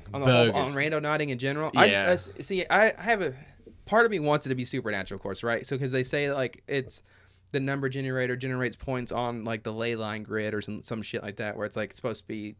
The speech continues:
Speaker 1: home to, like, a lot more energy and whatnot. It's supposed to be more supernatural stuff that happens there. Um, and I want it to be supernatural, but at the same time, I think it's one of those cases where if a hundred thousand people do it,
Speaker 2: Mm-hmm.
Speaker 1: and then, like, ten people have experiences, those ten people, like, you know, are like,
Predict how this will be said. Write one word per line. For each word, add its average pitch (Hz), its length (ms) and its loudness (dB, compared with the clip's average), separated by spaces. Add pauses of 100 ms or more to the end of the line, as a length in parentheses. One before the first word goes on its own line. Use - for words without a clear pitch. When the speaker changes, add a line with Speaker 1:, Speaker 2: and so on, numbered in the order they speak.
(180)
Speaker 1:
home 113 280 -4
to, 113 100 -4
like, 107 180 0
a 104 60 -4
lot 110 180 0
more 104 120 -2
energy 113 480 -4
and 107 120 -8
whatnot. 104 300 -6
It's 107 100 -8
supposed 107 180 -4
to - 60 -10
be 110 60 -6
more 104 100 -6
supernatural 107 600 -4
stuff 101 240 -6
that - 80 -10
happens 127 420 -6
there. 123 340 -4 (760)
Um, 110 500 -4 (160)
and 117 100 -2
I 113 60 0
want 135 220 0
it - 20 -4
to 123 80 -6
be 120 100 -4
supernatural, 117 560 -4
but 120 120 -2
at 113 40 0
the 110 60 -10
same 127 180 -4
time, 117 140 -2
I 117 60 -2
think 117 180 -4
it's 101 100 -6
one 117 100 -4
of 110 60 0
those 101 140 -4
cases 104 420 -6
where 101 160 2
if 98 80 -4
a 104 60 0
hundred 131 300 -2
thousand 120 280 -2
people 107 260 -6
do 113 260 -2
it, 131 200 0 (320)
Speaker 2:
Mm-hmm. 98 200 -10 (100)
Speaker 1:
and 117 120 -4
then, 117 120 -6
like, 104 280 -6
ten 123 220 -4
people 120 240 -6
have 120 160 0
experiences, 110 880 -4 (340)
those 117 220 -2
ten 127 180 -4
people, 104 540 -4
like, 107 300 -8
you 117 40 -4
know, 98 300 -6
are 110 160 0
like, 98 220 0